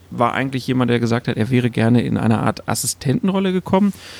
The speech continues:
Seine Spielerkarriere ist ja auch noch nicht ganz so lange her. Er hat dann versucht, in so einem, ähm,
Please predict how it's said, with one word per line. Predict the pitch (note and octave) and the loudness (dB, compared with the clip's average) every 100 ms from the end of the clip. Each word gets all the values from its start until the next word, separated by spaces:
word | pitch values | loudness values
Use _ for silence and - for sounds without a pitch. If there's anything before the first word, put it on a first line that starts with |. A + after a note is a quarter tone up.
| - - - - | -18 -20 -20 -6
Seine | - A#2+ A#2+ | 2 4 4
Spielerkarriere | C#3+ C#3+ C#3 B2+ C3 | 2 2 2 2 2
ist | B2+ | 2
ja | B2 | 2
auch | |
noch | A#2 G#2+ | 0 -2
nicht | - | -4
ganz | - D3 | 0 0
so | D#3+ | 2
lange | C3+ B2+ A#2+ | 4 4 4
her. | A2 C#3 F3+ F#3+ | 2 2 2 0
Er | A2+ | 0
hat | A#2+ C3 | 0 2
dann | A#2+ A#2+ A#2 - | 2 2 0 -6
versucht, | - A#2+ A#2+ C3 - | -4 -2 2 0 0
in | - A2+ | -2 -2
so | A2+ | -2
einem, | A2 A2 A2+ G#2+ | -2 -2 -2 -4
ähm, | A2 A2 G#2+ | -4 -4 -6